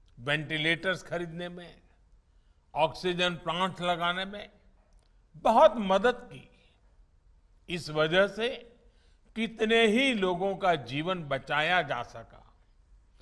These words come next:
कितने ही परिवारों का भविष्य बचाया जा सका।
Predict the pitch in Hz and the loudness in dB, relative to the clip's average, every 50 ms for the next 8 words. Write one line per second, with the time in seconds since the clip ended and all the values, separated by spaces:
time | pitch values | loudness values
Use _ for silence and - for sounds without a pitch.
0 | _ _ _ _ _ _ - 196 208 202 208 214 190 185 196 202 196 190 226 254 | _ _ _ _ _ _ -6 -6 -6 -4 -4 -4 -2 0 0 2 2 2 2 0
1 | 240 - - 190 175 175 175 165 165 156 156 156 160 165 - 196 180 143 113 95 | 0 -2 -4 -4 -2 -2 -2 0 0 0 0 -2 -4 -6 -6 -6 -6 -6 -6 -8
2 | 104 131 156 196 185 190 - 202 170 131 123 110 - - 139 139 147 160 160 139 | -10 -8 -8 -8 -10 -10 -10 -10 -10 -8 -10 -12 -8 -6 -4 -2 -2 -2 -4 -6
3 | 123 110 95 98 - - - - - - - - _ | -8 -10 -12 -14 -18 -20 -20 -20 -20 -20 -20 -20 _